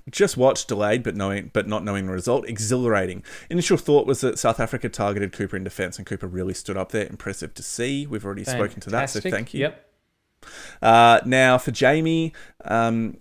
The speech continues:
Speaker 1: "Winning trumps strict adherence to Giteau clauses. It's time to get our absolute best twenty-three playing together as much as possible in a lead up to Rugby World Cup twenty twenty-three." Mitch, any quick comments, knowing that we've spoken about that a little already?
Speaker 2: Uh, it's a caused catch twenty-two at the moment for me.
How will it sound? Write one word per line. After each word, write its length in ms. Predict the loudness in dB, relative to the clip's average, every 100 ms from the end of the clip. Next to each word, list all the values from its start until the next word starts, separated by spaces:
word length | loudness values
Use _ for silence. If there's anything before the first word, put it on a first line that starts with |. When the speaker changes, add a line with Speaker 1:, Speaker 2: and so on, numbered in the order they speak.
| -8
Speaker 1:
"Winning 440 | -2 2 2 0
trumps 360 | -2 0 0 -2
strict 320 | -4 -4 -4
adherence 400 | -4 -2 -4 -6
to 80 | -6
Giteau 260 | -2 0
clauses. 460 | 0 0 0 -2 -8
It's 80 | -8
time 180 | -8 -6
to 100 | -6
get 100 | -4
our 100 | -2
absolute 420 | -4 -6 -8 -8
best 240 | -4 -6 -6
twenty-three 420 | -10 -12 -10 -10
playing 280 | -8 -10 -10
together 280 | -10 -8 -8
as 160 | -10
much 200 | -12 -12
as 80 | -14
possible 440 | -10 -10 -8 -10
in 160 | -8 -8
a 80 | -8
lead 220 | -8 -6
up 140 | -8
to 120 | -10 -10
Rugby 300 | -10 -8 -8
World 140 | -8
Cup 220 | -8 -8
twenty 220 | -8 -10
twenty-three." 560 | -10 -10 -12 -6 -4 -4 -10 -20 -10
Mitch, 280 | -6 -6 -4
any 160 | -4 -2
quick 180 | -4
comments, 460 | -2 -2 -2 -2 -6
knowing 240 | -4 -2
that 100 | -4
we've 100 | -6
spoken 360 | -6 -4 -2 -4
about 180 | -4 -4
that 140 | -2
a 40 | 0
little 280 | 0 0
already? 280 | 0 -2 -4 -12 _ _ _ _ _ _ _ _ _ -16
Speaker 2:
Uh, 200 | -12 -10
it's 160 | -10 -12
a 20 |
caused 460 | -10 -2 -2 -4 -14 _ _ -16
catch 240 | -2 -2 0
twenty-two 380 | -2 -2 -2
at 60 | -2
the 60 | -4
moment 360 | -6 -6 -8
for 100 | -12
me. 300 | -8 -8 -8